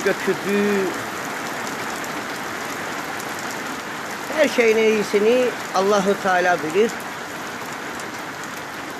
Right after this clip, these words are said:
Ona duamız. Sadece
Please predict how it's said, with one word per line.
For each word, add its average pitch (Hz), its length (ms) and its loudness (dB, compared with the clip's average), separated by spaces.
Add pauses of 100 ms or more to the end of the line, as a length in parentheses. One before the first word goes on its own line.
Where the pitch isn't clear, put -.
(580)
Ona 208 280 4
duamız. 160 460 4 (3750)
Sadece 156 400 0